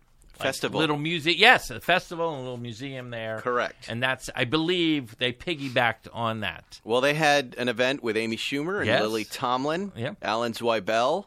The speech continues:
Speaker 1: Mm-hmm.
Speaker 2: Brent Drescher.
Speaker 1: Do you, you know Alan? He's a fellow
Speaker 2: I know
Speaker 1: writer.
Speaker 2: who he is. I'm a fan of his, but he was gener-, or generations before me, I think,
Speaker 1: Mm-hmm.
Speaker 2: on S N L.
Speaker 1: Yeah.
Speaker 2: Yeah. Um, wow.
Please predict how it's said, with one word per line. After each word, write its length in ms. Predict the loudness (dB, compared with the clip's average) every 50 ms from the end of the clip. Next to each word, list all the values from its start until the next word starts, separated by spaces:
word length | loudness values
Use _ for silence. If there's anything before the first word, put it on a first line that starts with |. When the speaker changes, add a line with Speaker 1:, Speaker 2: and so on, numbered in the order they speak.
| -6 -8
Speaker 1:
Mm-hmm. 220 | -6 -4 -6 -4
Speaker 2:
Brent 260 | -4 -4 -4 -4 -4
Drescher. 460 | -4 -4 -4 -2 -4 -4 -6 -6 -6 -8 -12 _ -4
Speaker 1:
Do 80 | 0 0
you, 200 | 2 2 2 0 0
you 120 | -2 -2 0
know 200 | 2 4 4 6
Alan? 300 | 6 4 4 2 -2 -4
He's 220 | -6 -8 -8 -10
a 20 |
fellow 300 | -12 -8 -2 2 4 6
Speaker 2:
I 80 | 6 6
know 180 | 8 8 6 6
Speaker 1:
writer. 220 | 6 6 4 2
Speaker 2:
who 100 | 4 4
he 180 | 4 4 4 4
is. 240 | 4 4 2 2 0
I'm 120 | 0 0 0
a 60 | -2
fan 300 | -2 -2 -2 0 0 -2
of 80 | -2
his, 260 | -2 -2 -2 -2 -2 -4
but 140 | -6 -4
he 120 | -4 -4 -4
was 160 | -4 -4 -6 -4
gener-, 360 | -4 -2 -2 -2 -2 -4 -4
or 80 | -6 -8
generations 540 | -6 -6 -4 -4 -2 -2 -4 -4 -6 -8
before 320 | -8 -10 -8 -6 -4 -4 -4
me, 140 | -4 -4 -4
I 20 |
think, 200 | -4 -4 -6 -6
Speaker 1:
Mm-hmm. 60 | -6 -4
Speaker 2:
on 60 | -6 -6
S 140 | -6 -6 -8
N 100 | -6 -4
L. 220 | -4 -4 -6 -8 -10 _ -8
Speaker 1:
Yeah. 180 | -6 -6 -6 -8 -10 _ -10
Speaker 2:
Yeah. 240 | -8 -8 -8 -8 -10 _ -20 -20 -20 -20 -20 -20 -14 -6
Um, 500 | -2 0 0 2 0 0 -2 -4 -6 -8 -12 _ _ -8
wow. 460 | -2 0 2 2 2 2 0 -2 -6